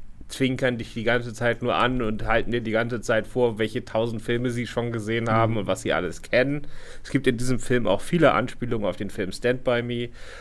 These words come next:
Speaker 1: aber davon abgesehen, äh, ist das halt alles so ein bisschen so naiv. Also genau dieser Film hätte halt in den achtzigern auch entstehen können. Zombieland
Speaker 2: Mhm.
Speaker 1: nicht.
Speaker 2: Ja.
Speaker 1: Zombieland ist halt ein typischer neumodischer Kram, kann man auch mögen, aber das hier ist mehr so dieses, dieses,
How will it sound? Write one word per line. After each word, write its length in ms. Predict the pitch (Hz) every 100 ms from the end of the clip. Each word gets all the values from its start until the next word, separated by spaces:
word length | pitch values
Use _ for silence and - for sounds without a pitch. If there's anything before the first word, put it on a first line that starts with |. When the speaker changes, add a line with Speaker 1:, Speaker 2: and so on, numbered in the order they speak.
| - -
Speaker 1:
aber 340 | 110 117 113
davon 420 | 110 120 143 135
abgesehen, 640 | 101 139 165 139 139 135 131
äh, 360 | 101 117 120
ist 160 | 117 120
das 140 | 123
halt 200 | 123 123 -
alles 280 | 117 123
so 60 | 123
ein 100 | 110
bisschen 320 | 117 - 117
so 80 | 110
naiv. 240 | 113 123
Also 180 | 120 123 120 -
genau 280 | 139 147 185
dieser 300 | 202 180 165
Film 320 | - 151 165
hätte 340 | 160 156 170 139
halt 260 | 139 135
in 100 | 135
den 120 | 120
achtzigern 520 | - 120 - 131 113 98
auch 180 | 110
entstehen 460 | 123 113 - - -
können. 240 | - - -
Zombieland 480 | 127 127 127 120
Speaker 2:
Mhm. 60 | 104
Speaker 1:
nicht. 240 | 107 - - - - -
Speaker 2:
Ja. 220 | 131 139 135 - -
Speaker 1:
Zombieland 460 | 143 156 147 143
ist 140 | 135 131
halt 180 | 127
ein 80 | 123
typischer 460 | 107 120 131 127 113
neumodischer 640 | 117 139 156 165 165 175
Kram, 320 | - 139 180
kann 180 | 180 117
man 100 | 101
auch 220 | 90 131
mögen, 320 | 156 165 170 180 - -
aber 100 | -
das 180 | 113 127
hier 160 | - 131
ist 160 | - 135
mehr 160 | 127
so 120 | 123
dieses, 520 | 120 110 110 117 113 - - - -
dieses, 340 | 117 120 127